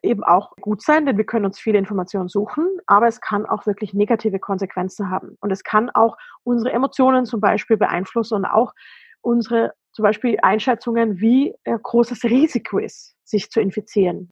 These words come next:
mit dem Coronavirus. Das sind alles Sachen, die für uns jetzt in der Forschung zentral stehen und die uns sicher als Fach in den nächsten Jahren beherrschen werden. Also auf der einen Seite die zentrale Rolle, die Medien in Krisen spielen, nicht nur in Pandemien,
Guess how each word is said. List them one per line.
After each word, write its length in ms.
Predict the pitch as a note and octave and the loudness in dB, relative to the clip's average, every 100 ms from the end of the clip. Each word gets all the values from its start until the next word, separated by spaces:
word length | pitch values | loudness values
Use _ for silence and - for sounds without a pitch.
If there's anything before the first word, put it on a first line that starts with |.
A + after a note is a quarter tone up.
| - | -10
mit 160 | G#3 | -6
dem 100 | F#3+ | -6
Coronavirus. 800 | - G3 F#3 F3+ F#3+ - - _ - - - - | -6 -8 -8 -8 -10 -12 -18 _ -20 -20 -10 -2
Das 140 | A#3 | -2
sind 160 | C#4+ - | 0 2
alles 400 | B3 D#4+ - _ - - - - | 2 2 -2 _ -20 -20 -16 -4
Sachen, 380 | - B3 B3+ | 0 0 0
die 80 | A#3+ | -2
für 140 | - - | -2 -2
uns 200 | C4+ C4+ | 0 0
jetzt 200 | C4+ - | -2 -2
in 120 | A3+ | 0
der 120 | G#3 | 0
Forschung 460 | - G#3+ A#3+ B3 G3+ | 2 2 2 -2 -4
zentral 440 | G#3+ - - C4+ | -4 0 2 2
stehen 240 | - B3+ | 0 -2
und 100 | A3+ | -2
die 100 | A3 | -2
uns 220 | A3 A#3+ - | -4 -6 -6
sicher 260 | A#3+ A#3+ | -4 -2
als 160 | G3 - | -2 -2
Fach 280 | - - - | 0 0 -2
in 100 | G#3+ | -4
den 120 | F#3+ | -4
nächsten 300 | G3 - G3+ | -6 -8 -6
Jahren 380 | F#3 F3+ F#3+ F#3 | -2 -2 -4 -6
beherrschen 400 | G3 F3+ F3+ F#3+ | -8 -6 -8 -8
werden. 120 | F3+ | -8
Also 160 | F#3 G#3 | -6 -4
auf 120 | G3+ | -4
der 160 | - - | -4 0
einen 180 | G#3+ A#3+ | 2 2
Seite 400 | B3 A#3 A#3 A#3 - - _ _ _ | 2 4 2 0 -8 -20 _ _ _
die 80 | A3 | 0
zentrale 500 | G#3 - F#3+ G3 F#3 | 0 2 4 4 2
Rolle, 540 | F3+ G#3 C#4 E4 E4+ - | 2 4 4 2 0 -4
die 100 | A3+ | -2
Medien 300 | A3 A3+ A#3 | 2 2 2
in 140 | - G3+ | -2 -4
Krisen 420 | - A#3+ D4 D#4 | 4 4 4 0
spielen, 400 | - C#4+ D4 D4 | -2 0 0 -2
nicht 180 | B3 - | -4 -2
nur 80 | |
in 60 | G3+ | -2
Pandemien, 640 | G#3 G3+ F#3+ F#3 A3+ D#4 | -2 -2 -2 -2 -4 -6